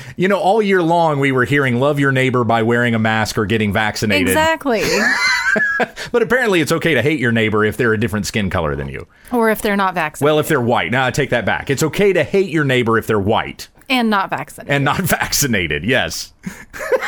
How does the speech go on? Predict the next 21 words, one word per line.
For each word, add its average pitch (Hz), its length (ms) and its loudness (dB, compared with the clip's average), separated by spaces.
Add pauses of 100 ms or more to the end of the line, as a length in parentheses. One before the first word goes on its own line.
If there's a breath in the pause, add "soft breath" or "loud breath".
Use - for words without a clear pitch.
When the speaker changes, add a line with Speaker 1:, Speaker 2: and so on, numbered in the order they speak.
(160)
Speaker 1:
<laughs> - 1040 -10
Man, 160 180 0
the 123 60 0
hypocrisy 143 640 0
of 104 80 0
all 92 200 0
of 85 60 -2
this 92 200 0
is 104 140 -2
just - 260 -2
<laughs> - 20 -4
absolutely - 440 -4
Speaker 2:
Now, 269 180 2
I'm 285 180 0
not 349 200 0
saying 247 320 2
that 226 60 0
Speaker 1:
astounding. 202 200 -2
Speaker 2:
everybody 214 460 0
thinks 190 240 -4
that, 170 240 -2